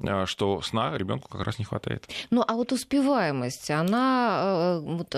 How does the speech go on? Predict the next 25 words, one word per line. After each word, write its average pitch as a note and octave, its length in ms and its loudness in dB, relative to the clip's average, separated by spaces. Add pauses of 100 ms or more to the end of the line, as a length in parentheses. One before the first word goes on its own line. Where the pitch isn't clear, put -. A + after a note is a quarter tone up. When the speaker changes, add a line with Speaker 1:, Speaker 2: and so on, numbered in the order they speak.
Speaker 2:
жаворонки, A3 640 2
совы, A3 580 2
вот F3 300 -2
можно C4+ 340 2
ли G#3+ 100 2
сказать F3 420 -2
о D#3+ 80 0
том, F#3 140 0
что E3+ 240 -2
у D#3+ 80 0
жаворонков B3 800 0
успеваемость D#3+ 920 -2
лучше, C3+ 480 -6
чем - 280 -6
у - 80 -14
сов? - 240 -14 (640)
Есть G#3+ 320 0
вообще F3+ 240 0
какие-то, E3+ 720 -2 (240)
а, D#3 180 2
не F#3+ 140 4
знаю, E3 260 2
там, C#3+ 240 -2
данные, G3+ 800 2
э, D#3+ 540 2